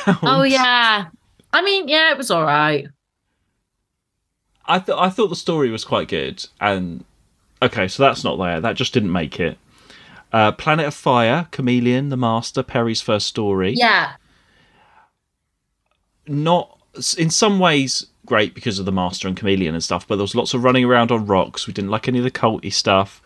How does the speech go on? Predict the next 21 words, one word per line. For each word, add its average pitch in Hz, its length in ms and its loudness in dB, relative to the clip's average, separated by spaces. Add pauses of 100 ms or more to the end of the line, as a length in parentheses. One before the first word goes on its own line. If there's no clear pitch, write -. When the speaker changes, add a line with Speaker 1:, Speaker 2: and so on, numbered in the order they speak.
(280)
Speaker 2:
We - 60 -16
didn't 110 160 -6
like 110 200 -4
any 110 160 0
of 107 60 0
that 101 180 2
stuff. 95 300 0
Speaker 1:
I - 40 0
thought 320 200 0
the 294 80 2
whole 277 140 2
Chameleon 240 460 2
thing 202 140 -4
was 175 140 -2
really 170 200 2
annoying. 160 640 0
The 202 100 0
best 240 300 0
bit 202 140 2
was 190 140 0
the 165 140 -4